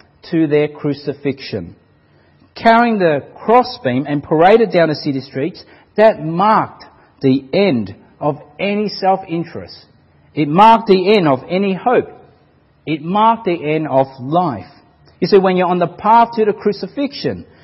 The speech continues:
there's no time to be planning, to be plotting new adventures in life. There's no time even to love yourself. But that was what Jesus was on about for his disciples.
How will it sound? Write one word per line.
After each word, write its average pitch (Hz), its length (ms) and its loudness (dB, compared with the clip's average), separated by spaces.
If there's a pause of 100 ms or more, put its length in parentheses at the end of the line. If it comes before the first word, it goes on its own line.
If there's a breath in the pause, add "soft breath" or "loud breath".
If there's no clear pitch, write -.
(140 soft breath)
there's 202 220 2
no 233 220 4
time 233 440 0
to 185 80 0
be 165 160 0 (100)
planning, 135 640 -2 (220 loud breath)
to 170 100 -2
be 156 140 -2
plotting 180 680 -2
new 214 220 2
adventures 180 500 0
in 170 120 -2
life. 131 340 0 (420 soft breath)
There's 165 180 -4
no 175 220 0
time 175 520 -2
even 170 300 -2
to 143 120 -8
love 131 280 0
yourself. 139 520 0 (720 soft breath)
But 123 200 -2
that 208 240 4
was 226 220 0
what 226 220 0
Jesus 165 460 -4
was 175 240 -6
on 147 200 -6
about 160 360 2
for 151 160 0
his 139 260 -6
disciples. 170 1000 -6